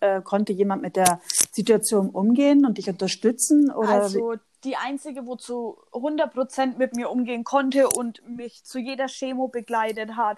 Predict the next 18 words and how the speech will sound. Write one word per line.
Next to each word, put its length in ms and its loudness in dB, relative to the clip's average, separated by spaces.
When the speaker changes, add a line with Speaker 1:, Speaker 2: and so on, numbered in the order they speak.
Speaker 2:
immer 320 -4
für 160 -8
mich 220 -8
da 260 0
war, 140 -2
wenn 160 -8
ich 120 -16
auch 140 -6
mal 220 -8
Tiefs 400 -6
im 160 -8
Leben 380 -6
hatte, 260 -2
das 180 -8
ist 160 -14
tatsächlich 460 -6
meine 240 -6
Nachbarin, 640 -2